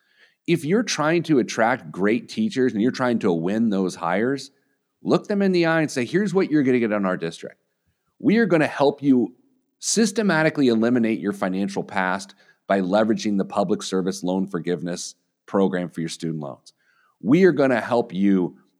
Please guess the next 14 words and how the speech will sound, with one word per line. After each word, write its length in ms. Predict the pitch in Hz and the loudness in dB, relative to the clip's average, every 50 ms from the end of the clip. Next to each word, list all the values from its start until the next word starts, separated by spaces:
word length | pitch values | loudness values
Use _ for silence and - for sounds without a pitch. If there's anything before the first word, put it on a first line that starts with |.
| - - | -2 0
understand 560 | 135 151 175 170 156 - - 139 127 127 117 | 2 2 2 0 0 0 -2 -2 0 0 2
what 120 | 107 110 107 | 2 2 2
it 120 | 101 92 | 2 2
is 200 | 104 110 107 - | 0 0 -2 -2
to 100 | - 101 | -2 -2
live 400 | 87 82 90 104 107 101 95 73 | -2 0 0 2 2 2 0 -2
a, 180 | 62 - - - | -4 -6 -6 -6
a, 360 | - 82 85 85 71 65 - - | -6 -6 -4 -4 -4 -4 -6 -8
a 140 | 55 60 60 - | -10 -12 -12 -10
purposeful 720 | - - 160 165 160 143 139 - - - 117 113 110 104 | -6 0 0 0 2 0 -2 -4 -4 -2 2 2 4 4
and 120 | 95 90 | 2 0
fruitful 380 | - - 131 135 104 - 107 104 | -2 -2 -2 -2 0 -2 -2 -2
financial 540 | 98 - 101 101 101 107 120 107 - 113 104 | -2 -2 -2 -2 0 -2 -2 -2 -2 -2 0
life 260 | 95 98 101 98 | 0 0 0 -2